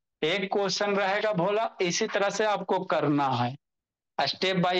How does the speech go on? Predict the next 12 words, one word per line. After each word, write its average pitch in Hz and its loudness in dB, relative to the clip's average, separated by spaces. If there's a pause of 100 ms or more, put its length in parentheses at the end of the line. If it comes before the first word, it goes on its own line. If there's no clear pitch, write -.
(100)
step 147 -4
करना 113 2
है, 110 0 (420)
समझे? 160 2 (1500)
Check 180 0
by 190 2
nine 196 2
मेरा 208 0
भोला 190 0
कैसे 202 -2
करेगा 202 0
बच्चा? 214 -2